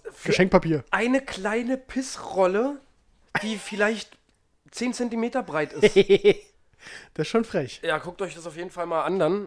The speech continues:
Speaker 1: äh, wenn Patrick das gepostet hat. Das ist ja abartig. Also, das ist ja richtig krass.
Speaker 2: Das ist schon frech. Ja, das stimmt.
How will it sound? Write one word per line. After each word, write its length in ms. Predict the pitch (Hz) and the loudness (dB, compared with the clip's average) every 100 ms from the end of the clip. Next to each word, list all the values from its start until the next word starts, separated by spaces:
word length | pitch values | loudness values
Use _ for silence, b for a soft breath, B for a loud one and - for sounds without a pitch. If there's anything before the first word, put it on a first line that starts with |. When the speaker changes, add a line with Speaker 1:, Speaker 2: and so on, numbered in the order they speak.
| - | -8
Speaker 1:
äh, 240 | 156 156 | -8 -6
wenn 100 | 151 | -8
Patrick 260 | 160 165 165 | -10 -12 -12
das 120 | 156 | -14
gepostet 420 | 143 151 165 180 | -10 -8 -8 -10
hat. 120 | 185 | -14
Das 100 | 139 | -12
ist 140 | 117 - | -14 -12
ja 160 | 143 | -10
abartig. 600 | 185 208 208 185 175 135 - | -10 -8 -6 -6 -8 -10 -10
Also, 100 | 135 | -10
das 60 | - | -10
ist 40 | |
ja 60 | 151 | -10
richtig 420 | 180 202 - - | -8 2 2 2
krass. 320 | 156 131 - | -4 -8 -8
Speaker 2:
Das 140 | 202 214 | -6 -6
ist 60 | |
schon 160 | - 208 | -6 -6
frech. 220 | 147 120 | -6 -4
Ja, 180 | 165 214 | -2 -2
das 140 | 196 | -2
stimmt. 240 | - 120 | -6 -10